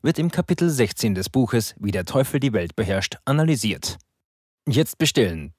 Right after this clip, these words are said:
Das dreibändige Buch ist sofort erhältlich zum Sonderpreis von fünfzig Euro fünfzig im Epoch Times Online-Shop.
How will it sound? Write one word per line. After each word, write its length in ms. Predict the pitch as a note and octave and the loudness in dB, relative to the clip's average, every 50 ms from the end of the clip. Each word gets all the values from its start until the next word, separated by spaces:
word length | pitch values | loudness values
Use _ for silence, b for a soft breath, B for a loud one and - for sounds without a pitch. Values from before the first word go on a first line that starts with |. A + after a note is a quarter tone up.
| _ - | _ 0
Das 220 | C3+ C3 A2+ - | 2 2 2 0
dreibändige 640 | - A2+ B2 C3 B2+ A#2 A#2+ A#2 A#2+ A#2+ A#2 A#2 G#2+ | 0 0 2 2 4 4 4 4 4 4 2 2 0
Buch 240 | A#2 C3 C3+ - - | 0 -2 -2 -2 -4
ist 180 | A#2 - - | -4 -2 -2
sofort 340 | - C3+ - C#3 C3+ - - | -4 -2 0 0 0 0 -2
erhältlich 520 | - - - - A2 G2 - F#2+ G2 F#2 - | -4 -4 -2 -4 -4 -4 -4 -4 -4 -4 -2
zum 220 | - - C3+ B2 | -2 0 0 2
Sonderpreis 600 | F#2 A#2+ B2 B2+ B2+ A#2+ - - G2 F#2 F#2 - | 2 2 2 2 0 0 0 -2 -2 -2 -2 -4
von 200 | - - C#3+ C#3+ | -2 -2 -2 -2
fünfzig 440 | - - C3+ B2 - - - B2+ - | -2 -2 -2 -2 -2 -4 -6 -4 -2
Euro 220 | - B2+ A#2+ B2 | -2 -2 -2 -2
fünfzig 640 | A2+ - D3 B2 F#2+ - - - G2+ F2+ - - - - | -2 0 0 0 0 -2 -4 -6 -8 -8 -8 -12 -6 -2
im 200 | D#3+ E3 D#3+ - | 0 0 0 0
Epoch 280 | C#3 C3+ - C3+ - - | -2 -4 -4 -6 -6 -4
Times 300 | - B2 B2 A2 - - | -2 -2 -2 -2 -2 -2
Online-Shop. 600 | A2+ G#2+ F#2 E2+ E2+ E2+ - - - - - | -2 0 0 -2 -4 -4 -6 -6 -8 -12 -14